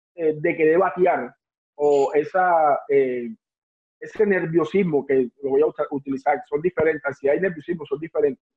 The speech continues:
Ese nerviosismo de que no me están saliendo las cosas bien, ¿qué tengo que hacer? ¿Qué voy a hacer esto? ¿Qué voy a hacer lo otro? Hay una so-, hay una cosa que, que, que yo, yo, yo aprendí, eh, uno de esos años, eh, una frase que dice,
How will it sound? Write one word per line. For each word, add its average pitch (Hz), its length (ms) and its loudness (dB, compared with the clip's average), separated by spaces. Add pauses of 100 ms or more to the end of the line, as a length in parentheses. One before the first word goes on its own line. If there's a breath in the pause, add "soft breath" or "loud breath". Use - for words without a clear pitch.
(540)
Ese 170 160 -4
nerviosismo 196 440 2
de 185 120 0
que 147 300 0 (400)
no 170 120 -2
me 196 60 0
están 208 160 -4
saliendo 190 260 0
las 180 120 0
cosas 160 280 -6
bien, 190 300 0 (220)
¿qué 185 80 -2
tengo 180 260 2
que 175 60 2
hacer? 196 360 -2 (220)
¿Qué 185 80 -6
voy 180 140 4
a 175 40 4
hacer 190 200 2
esto? 185 400 -2
¿Qué 175 80 -6
voy 175 80 4
a 190 40 0
hacer 180 140 0
lo 170 120 4
otro? 175 280 -2 (960)
Hay 160 140 0
una 208 180 2
so-, 202 200 -4
hay 160 100 2
una 208 180 0
cosa 196 360 0
que, 151 200 -2
que, 131 260 -4
que 131 120 -8
yo, 139 200 0 (120)
yo, 139 240 0
yo 143 120 2
aprendí, 156 840 -4
eh, 123 320 -8 (680)
uno 151 160 -10
de 160 40 -10
esos - 240 -18
años, 143 300 -6 (560)
eh, - 280 -16
una 151 200 0
frase 151 380 0
que 127 80 -2
dice, 139 540 2